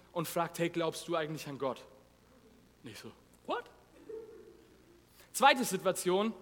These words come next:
wir hatten so ein Assessment Center, wo wir uns lernen, wo wir lernen sollten, wie wir uns vorstellen und wie wir irgendwie eine Präsentation halten. Und dann hatten wir alle so ein Blatt bekommen, wo wir unser Leben draufschreiben sollten, was uns ausmacht, Stärken und so weiter.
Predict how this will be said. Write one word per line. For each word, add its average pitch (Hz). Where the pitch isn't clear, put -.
wir 170
hatten 190
so 175
ein 175
Assessment 175
Center, 170
wo 151
wir 160
uns 160
lernen, 175
wo 147
wir 156
lernen 175
sollten, 160
wie 147
wir 147
uns 147
vorstellen 160
und 131
wie 131
wir 139
irgendwie 135
eine 131
Präsentation 139
halten. 147
Und 135
dann 123
hatten 135
wir 131
alle 135
so 127
ein 120
Blatt 151
bekommen, 151
wo 143
wir 151
unser 143
Leben 147
draufschreiben 120
sollten, 120
was 117
uns 127
ausmacht, 135
Stärken 139
und 123
so 131
weiter. 131